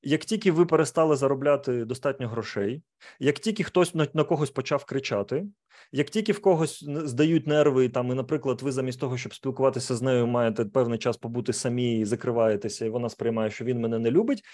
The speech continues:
хоч просто у вас проблеми і стрес на роботі, і вона це не розуміє, відразу терези порушуються, і відразу починається підсвідома помста.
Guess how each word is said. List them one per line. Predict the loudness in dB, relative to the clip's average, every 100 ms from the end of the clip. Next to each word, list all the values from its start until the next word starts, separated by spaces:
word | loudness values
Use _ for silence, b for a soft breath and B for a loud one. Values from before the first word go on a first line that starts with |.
| B _
хоч | -6 -6
просто | -2 -2 2 4
у |
вас | 4 2
проблеми | -2 2 4 4 2
і |
стрес | 0 0 2
на | 0
роботі, | 2 0 0 0
і |
вона | 0 -2
це | -4 -4
не | -2
розуміє, | -2 -4 -4 -6 b b b b -4
відразу | -2 2 2 2
терези | 2 2 2 0 0 -2 -8 _ _ _ _ _
порушуються, | -2 -2 -2 -6 -4 -6
і | -4 -4
відразу | -2 0 -2 -2
починається | -6 -6 -4 -4 -4
підсвідома | -6 -4 -4 0 2 2
помста. | 0 -2 -4 -12